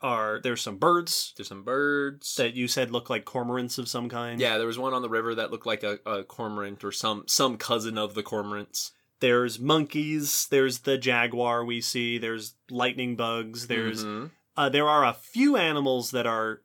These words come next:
Speaker 1: described as dangers.
Speaker 2: Yes, yes.
Speaker 1: You know, there's a brief mention of leeches.
Speaker 2: Yup.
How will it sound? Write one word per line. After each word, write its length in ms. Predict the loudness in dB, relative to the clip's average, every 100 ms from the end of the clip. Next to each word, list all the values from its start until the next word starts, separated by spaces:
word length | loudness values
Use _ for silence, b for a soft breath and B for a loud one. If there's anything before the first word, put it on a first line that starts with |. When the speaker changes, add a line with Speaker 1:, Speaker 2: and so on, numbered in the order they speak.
| _ -6
Speaker 1:
described 560 | -4 -2 2 2 2 0
as 240 | -2 -6 -16 -2 2 4 2
dangers. 680 | 0 -4 -8 -8 -8 -2 0
Speaker 2:
Yes, 240 | 0 -2
yes. 340 | -4 -4 -6 -8
Speaker 1:
You 100 | -4
know, 120 | -4
there's 180 | -2 -4
a 120 | -6 -8
brief 380 | -10 -4 -4 -2
mention 280 | -4 -4 -4
of 120 | -4
leeches. 680 | -6 -8 -6 -4 -4 -2 0
Speaker 2:
Yup. 260 | -2 -4